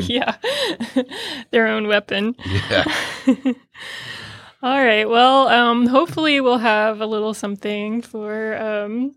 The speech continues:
Speaker 1: for everyone today. And, and of course, our, we're also providing a little bit of an out because your book doesn't have to be a Western. It could just be a cowboy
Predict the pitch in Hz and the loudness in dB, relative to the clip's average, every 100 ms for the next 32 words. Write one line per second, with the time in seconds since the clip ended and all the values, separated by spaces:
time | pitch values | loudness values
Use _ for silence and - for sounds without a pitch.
0 | _ _ - 285 311 302 269 247 247 269 | _ _ 0 2 4 2 2 2 4 4
1 | 277 262 - 294 285 330 302 285 - - | 2 0 0 0 0 0 0 -2 -6 0
2 | 247 247 240 220 - _ - 233 262 262 | 2 4 2 0 -4 _ -12 0 2 4
3 | 294 294 320 269 - 247 220 220 220 214 | 2 0 -2 -2 -2 0 2 2 0 -2
4 | 208 214 254 320 330 302 262 233 202 190 | -2 -2 0 0 0 0 0 0 0 -2
5 | 196 247 - - 208 - 214 208 208 233 | -2 -2 -8 -8 -6 -2 -2 -2 -4 -8
6 | 214 208 208 202 220 202 190 311 - 233 | -6 -4 -4 -2 -2 -2 -2 -2 0 0
7 | 220 185 185 - 262 247 226 233 202 190 | 2 2 -2 -2 -2 0 -2 -2 -2 -2
8 | 180 - 175 175 180 190 254 392 453 320 | -4 -6 -4 -2 0 0 0 0 0 0
9 | - 185 196 | -2 -2 -4